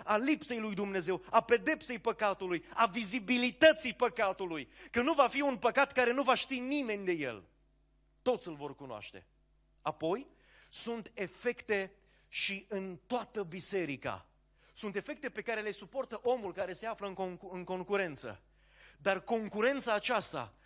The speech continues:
nu doar are efecte asupra celui ce concură, ci are efecte și asupra întregii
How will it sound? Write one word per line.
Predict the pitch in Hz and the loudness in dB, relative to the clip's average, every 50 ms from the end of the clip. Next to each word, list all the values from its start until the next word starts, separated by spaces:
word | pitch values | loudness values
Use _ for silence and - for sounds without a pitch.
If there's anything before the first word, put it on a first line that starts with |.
| _ | _
nu | - 160 185 247 302 285 - - - | -6 0 2 2 2 2 0 -4 -2
doar | 160 214 233 226 214 233 | 2 4 4 4 4 4
are | - 226 220 214 208 214 214 | 4 4 6 6 4 2 0
efecte | 208 196 - 233 214 - - 214 | -2 0 0 -2 -2 0 0 0
asupra | 196 - - 185 - - 208 | 0 0 -4 -10 -10 -8 -10
celui | - - - 247 233 233 233 | -8 -6 -6 -4 -4 -4 -6
ce | - - - 208 | -6 -6 -8 -6
concură, | - 208 202 190 180 - - 208 202 196 214 262 285 277 - _ _ _ _ _ _ _ | -4 -4 -4 -4 -4 -6 -6 -4 -2 0 0 0 -2 -2 -6 _ _ _ _ _ _ _
ci | - - | -4 0
are | 196 196 196 202 | 0 0 0 0
efecte | 190 - 247 254 - 214 202 | -2 -4 -6 -8 -8 -6 -4
și | 180 - 220 | -2 -2 -2
asupra | 190 185 - - 226 175 - 196 185 180 180 - _ | -2 -4 -4 -8 -10 -6 -2 -2 -2 -2 -4 -8 _
întregii | - 180 170 160 139 185 185 190 180 139 151 175 170 160 | -8 -6 -6 -6 -6 -4 -4 -4 -4 -6 -8 -8 -8 -10